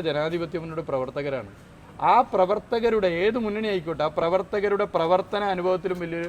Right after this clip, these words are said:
നിന്ന് ഉരുത്തിരിഞ്ഞ് വരുന്ന സ്ട്രാറ്റജിയേക്കാൾ വേറെ എന്ത് സ്ട്രാറ്റജി ഉള്ളത്?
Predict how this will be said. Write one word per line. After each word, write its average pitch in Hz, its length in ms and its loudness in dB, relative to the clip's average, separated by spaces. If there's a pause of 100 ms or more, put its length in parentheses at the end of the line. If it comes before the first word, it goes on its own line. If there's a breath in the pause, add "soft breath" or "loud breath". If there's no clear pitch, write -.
(240)
നിന്ന് 170 240 -8
ഉരുത്തിരിഞ്ഞ് 170 460 -4
വരുന്ന 160 260 -8
സ്ട്രാറ്റജിയേക്കാൾ 147 800 -6
വേറെ 139 400 -2
എന്ത് 147 160 -6
സ്ട്രാറ്റജി 127 500 -6
ഉള്ളത്? 113 220 -8